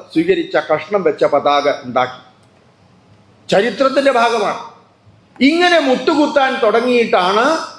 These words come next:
മിന്റോ മോർലി പരിഷ്കാരം. ഞാൻ അതിലേക്കൊന്നും കടക്കുന്നില്ല. പ്രത്യേക ഇലക്ടറേറ്റ് എന്ന് പറഞ്ഞാൽ, ഉദാഹരണത്തിന് ഇവിടെ എറണാകുളം കോൺസ്റ്റിറ്റ്യുവൻസിയിൽ മുസ്ലിങ്ങൾ ജനസംഖ്യാപരമായി കുറവായതുകൊണ്ട് ആ കുറവായവർക്ക് വേണ്ടി പ്രത്യേക കോൺസ്റ്റിറ്റ്യുവൻസി വേണം.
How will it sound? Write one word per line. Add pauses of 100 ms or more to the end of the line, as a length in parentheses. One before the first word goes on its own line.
(600)
മിന്റോ
മോർലി
പരിഷ്കാരം.
ഞാൻ
അതിലേക്കൊന്നും
കടക്കുന്നില്ല. (200)
പ്രത്യേക
ഇലക്ടറേറ്റ് (200)
എന്ന്
പറഞ്ഞാൽ, (520)
ഉദാഹരണത്തിന്
ഇവിടെ
എറണാകുളം
കോൺസ്റ്റിറ്റ്യുവൻസിയിൽ (720)
മുസ്ലിങ്ങൾ
ജനസംഖ്യാപരമായി
കുറവായതുകൊണ്ട് (220)
ആ
കുറവായവർക്ക്
വേണ്ടി
പ്രത്യേക
കോൺസ്റ്റിറ്റ്യുവൻസി
വേണം.